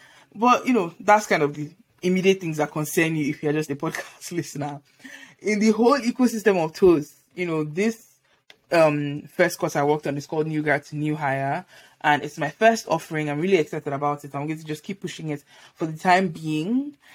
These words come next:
But my next offering is already in the works. Yes. We stand a queen that is hardworking. <laughs> So my next offering is already in the works, and it is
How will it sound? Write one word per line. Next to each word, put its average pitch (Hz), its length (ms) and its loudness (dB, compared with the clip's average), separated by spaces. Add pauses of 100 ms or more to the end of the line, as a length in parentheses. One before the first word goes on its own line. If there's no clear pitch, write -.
(140)
But 202 120 0
my 214 140 6
next 233 380 2
offering 175 320 -4
is 160 120 -4
already 151 320 0
in 156 80 -8
the 170 100 -6
works. 254 440 2 (640)
Yes. 311 520 2 (800)
We 214 80 0
stand 311 340 2
a - 40 0
queen 277 300 0
that 208 100 4
is 214 100 -4
hardworking. 269 840 0
<laughs> - 60 -20 (1400)
So 220 840 2 (120)
my 185 100 0
next 220 280 0
offering 190 240 -2
is 160 80 -4
already 165 180 2
in 156 80 -2
the 151 120 0
works, 147 440 -2
and 147 220 -4
it 165 200 -12
is 156 360 -2